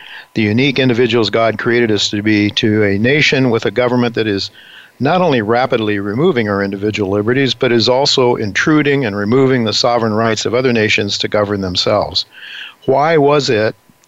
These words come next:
that former Chase Manhattan Chairman David Rockefeller said that he is proud to conspire against the United States? What is our future likely to look like? What about the future rights written into the U S Constitution that guaranteed us the right to think, work,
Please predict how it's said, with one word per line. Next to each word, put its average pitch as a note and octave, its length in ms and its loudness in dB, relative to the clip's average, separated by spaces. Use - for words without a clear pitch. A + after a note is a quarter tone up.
that G#2+ 160 -2
former A2 360 0
Chase A2 380 0
Manhattan G#2+ 640 -2
Chairman A2+ 400 0
David G2+ 280 0
Rockefeller A#2 760 0
said B2+ 320 0
that G#2 120 -2
he B2+ 140 -2
is A2+ 140 -2
proud A#2+ 420 -2
to G#2 80 -8
conspire G#2 560 -4
against G2 340 -6
the G#2 60 -10
United F#2+ 300 -6
States? - 500 -4
What F#3+ 260 0
is D3+ 300 2
our C3 240 0
future C3+ 480 0
likely A2+ 340 0
to A#2 80 2
look D3 260 0
like? D#2+ 380 -4
What D#3 160 2
about C3+ 340 0
the A#2+ 80 -6
future A#2+ 600 -2
rights A#2 480 0
written A#2+ 320 -2
into C3 320 0
the G#2+ 100 0
U G2+ 180 2
S G2 100 0
Constitution G#2+ 800 0
that G#2 160 -6
guaranteed A#2+ 560 0
us G2 240 0
the G2+ 100 -2
right G#2 300 0
to - 80 -8
think, A#2 440 -2
work, A2 380 -2